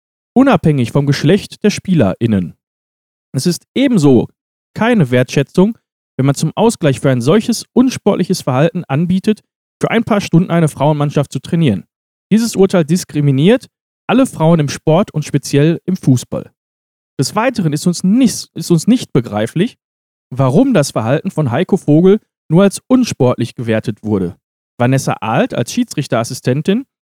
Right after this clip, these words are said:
des besagten Spiels gab im Gespräch mit dem Westfälischen Nachrichten an, Heiko Vogel hätte "Frauen haben auf dem Fußballplatz einfach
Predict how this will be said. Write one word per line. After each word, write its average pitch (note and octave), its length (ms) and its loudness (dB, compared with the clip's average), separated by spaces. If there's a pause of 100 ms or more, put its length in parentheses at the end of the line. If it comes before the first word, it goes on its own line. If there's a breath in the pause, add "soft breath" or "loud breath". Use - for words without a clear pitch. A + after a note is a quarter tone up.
des D3 100 -2
besagten B2+ 420 0
Spiels D#3+ 460 -2
gab E3+ 180 -2
im E3+ 120 -4
Gespräch F3+ 420 -2
mit F#3+ 120 -4
dem F3 120 -2
Westfälischen F3+ 520 -4
Nachrichten E3 420 -4
an, F#3+ 160 -2 (600)
Heiko E3+ 180 0
Vogel F#3 340 4
hätte F#3+ 240 0
"Frauen F#3+ 360 0
haben F#3+ 140 0
auf E3+ 100 -2
dem D3+ 140 -4
Fußballplatz G3 580 -4
einfach D#3 300 -6